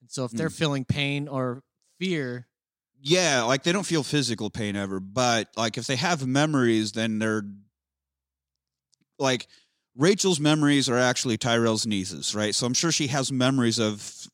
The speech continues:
Speaker 2: this, th-, that girl being sad or w-, happy or whatever. So she's, like, in there
Speaker 1: Can
Speaker 2: somewhere
Speaker 1: relate
Speaker 2: she
Speaker 1: back to it.
Speaker 2: has something, I guess, to draw off of. Like, she doesn't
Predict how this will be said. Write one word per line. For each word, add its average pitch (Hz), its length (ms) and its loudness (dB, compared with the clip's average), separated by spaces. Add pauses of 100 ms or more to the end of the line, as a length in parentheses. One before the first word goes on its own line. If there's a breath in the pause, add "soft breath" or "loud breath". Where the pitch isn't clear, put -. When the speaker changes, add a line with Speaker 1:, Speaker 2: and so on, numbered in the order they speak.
(160)
Speaker 2:
this, 104 220 -6 (220)
th-, 98 160 -16
that 113 280 -4
girl 120 640 2
being 104 240 -2
sad 90 460 -4
or 95 300 -4
w-, 95 240 -6
happy 113 340 -4
or 104 60 -2
whatever. 101 280 -4
So 107 200 -4
she's, 104 320 -4
like, 104 280 -4 (640)
in 156 120 2
there 147 120 4
Speaker 1:
Can 143 80 0
Speaker 2:
somewhere 143 260 2
Speaker 1:
relate 135 100 2
Speaker 2:
she 131 140 2
Speaker 1:
back 131 240 -4
to 117 180 -14
it. 110 100 -18 (460)
Speaker 2:
has 143 340 0
something, 143 420 0
I 117 80 0
guess, 107 240 -2
to 110 120 -8
draw 98 220 -4
off 95 240 -6
of. 87 160 -10
Like, 104 140 -4
she - 140 0
doesn't 131 320 0